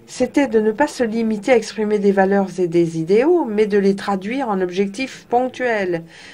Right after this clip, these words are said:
concrets, et en, hum, confier la réalisation à des traités, à des institutions communes,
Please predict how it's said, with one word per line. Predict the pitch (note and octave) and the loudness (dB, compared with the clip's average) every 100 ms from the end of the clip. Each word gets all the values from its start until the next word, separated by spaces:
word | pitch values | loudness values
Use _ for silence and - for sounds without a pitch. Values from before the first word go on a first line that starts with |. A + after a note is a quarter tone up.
| - - | -20 -8
concrets, | - C4 C4 - A#3+ G#3+ G3 - - _ | 6 6 6 0 0 0 -4 -10 -20 _
et | G3+ G#3 | 2 4
en, | F#3+ F3+ - G2+ | 2 0 -8 -4
hum, | G3 F#3+ F#3 F3+ F3+ F3 E3+ E3 - | -2 0 -2 -2 -4 -4 -6 -10 0
confier | C4 B3+ C#4 | 0 2 0
la | A#3+ | 2
réalisation | G3 G3 F#3 F3 F3+ E3+ B3 | 2 -2 -2 -2 -2 0 -2
à | |
des | F#3+ F3 | 2 0
traités, | E3+ A#3+ A#3 A#3+ | 2 -2 0 2
à | G#3 | 2
des | E3+ F3+ | 2 -2
institutions | G3 G3 G3 G3+ G3 G#3 | -2 -4 -8 -8 -6 -4
communes, | G3+ B3 B3 A#3 G3 | 0 0 -2 -4 -6